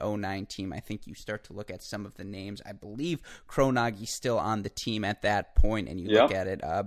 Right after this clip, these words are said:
Speaker 1: I think Monarchy still on the team, Konyeko still on the team. Uh, you have a young Chase Buchanan on the team. Oh my God, you look at some of this roster talent now; it's just absurd.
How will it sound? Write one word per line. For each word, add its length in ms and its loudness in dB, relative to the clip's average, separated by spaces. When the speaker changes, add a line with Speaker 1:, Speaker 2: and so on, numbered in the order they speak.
Speaker 1:
I 200 2
think 200 -4
Monarchy 580 -2
still 380 -2
on 300 0
the 60 -4
team, 320 -2
Konyeko 800 -2
still 320 -2
on 320 -4
the 60 -6
team. 480 -2
Uh, 60 2
you 160 2
have 180 4
a 60 -4
young 400 0
Chase 340 -6
Buchanan 720 -4
on 240 -4
the 80 -4
team. 340 -4
Oh 80 2
my 120 0
God, 260 -4
you 80 -6
look 100 0
at 140 0
some 100 -2
of 60 -4
this 180 -6
roster 320 -6
talent 380 -8
now; 180 -6
it's 220 -8
just 340 -12
absurd. 720 -2